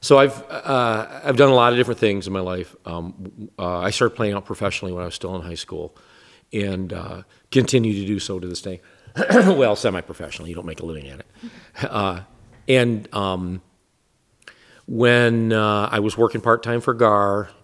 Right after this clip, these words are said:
and it was obvious I needed to have more income between that and performing, um, I happened to be out on the road working, uh, with another band, and I was, I was, uh, their road manager,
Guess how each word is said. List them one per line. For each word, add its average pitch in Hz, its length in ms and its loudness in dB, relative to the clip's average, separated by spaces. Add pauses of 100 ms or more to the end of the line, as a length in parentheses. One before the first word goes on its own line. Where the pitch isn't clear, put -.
and 95 280 -6
it 104 60 -8
was 101 140 -8
obvious 92 400 -4
I 95 80 -6
needed 90 220 -6
to 85 80 -8
have 92 120 -6
more 90 240 -6
income 90 280 -10
between 90 400 -10
that 87 240 -10
and 85 200 -14
performing, 85 680 -10 (540)
um, 87 440 -6 (520)
I 196 120 0
happened 123 380 -2
to 123 60 -2
be 120 200 2
out 113 180 4
on 117 140 0
the 117 80 -2
road 101 400 0
working, 95 680 -6
uh, 90 360 -6
with 98 220 -8
another 95 280 -4
band, 92 360 -4
and 90 120 -6
I 87 80 -8
was, 85 440 -8
I 87 100 -8
was, 82 300 -8
uh, 76 200 -12
their 82 180 -10 (240)
road 90 260 -2
manager, 76 580 -12